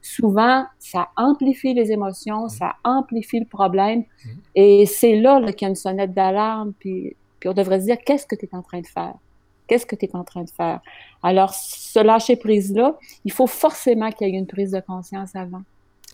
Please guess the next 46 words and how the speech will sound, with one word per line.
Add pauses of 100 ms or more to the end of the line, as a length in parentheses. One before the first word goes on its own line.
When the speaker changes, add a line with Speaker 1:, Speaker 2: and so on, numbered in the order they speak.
(120)
Speaker 2:
Oui.
Speaker 1:
Parce
que
la,
la
personne, (360)
il
y
a
même
des
personnes,
nous,
on
est
psychologue
et
on
a
vu
ça
beaucoup
en
thérapie, (400)
des
personnes
qui
tiennent
à,
mordicus
à
leurs
problèmes (340)
parce
que
c'est
la
seule
façon
qu'ils
ont
d'avoir
de
l'attention
de
l'autre.